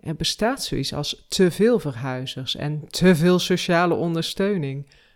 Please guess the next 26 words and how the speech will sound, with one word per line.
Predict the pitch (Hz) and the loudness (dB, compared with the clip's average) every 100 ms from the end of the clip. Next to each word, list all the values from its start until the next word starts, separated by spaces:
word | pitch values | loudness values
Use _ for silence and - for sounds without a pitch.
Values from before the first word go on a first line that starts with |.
| _ | _
waar | 147 139 | -10 -8
een | 135 131 | -6 -4
mens | 151 175 202 - - - | -2 -2 -2 -6 -10 -8
overprikkeld | 156 165 147 - 156 143 - | -8 -8 -8 -6 -4 -6 -8
van | 139 131 | -8 -8
kan | 107 127 120 | -6 -8 -6
raken. | 120 120 - 139 123 _ _ _ _ _ _ _ _ _ _ _ _ _ _ _ _ _ _ _ _ _ _ _ _ _ | -10 -10 -12 -16 -16 _ _ _ _ _ _ _ _ _ _ _ _ _ _ _ _ _ _ _ _ _ _ _ _ _
Geven | - 247 262 214 | -6 -4 -4 -6
en | 196 | -8
ontvangen | 180 202 196 | -8 -8 -8
in | - | -6
balans. | 160 131 123 120 120 - - - - _ _ _ _ | -4 -6 -8 -10 -10 -10 -12 -20 -20 _ _ _ _
Het | - 185 | -8 -8
vierde | - 294 285 190 | -4 -2 0 0
en | 160 | -2
laatste | 151 185 262 - 202 | -2 -2 -6 -4 -4
werkstressmodel | 202 226 - - 208 - 185 185 185 | -2 -4 -8 -8 -8 -6 -4 -2 -2
in | - | -2
deze | 156 143 143 147 | -2 -2 -4 -2
blog | 202 262 | 0 2
is | 220 - | 0 -4
het | 180 | -6
Effort | - 196 220 - 208 | -8 -8 -8 -4 -6
Reward | - 202 175 190 208 202 - | 0 -2 2 2 2 0 -4
Imbalance | - 175 170 247 220 131 131 - - | -6 -4 -2 -2 -2 -4 -6 -8 -8
model. | 127 120 113 110 120 | -8 -6 -6 -8 -10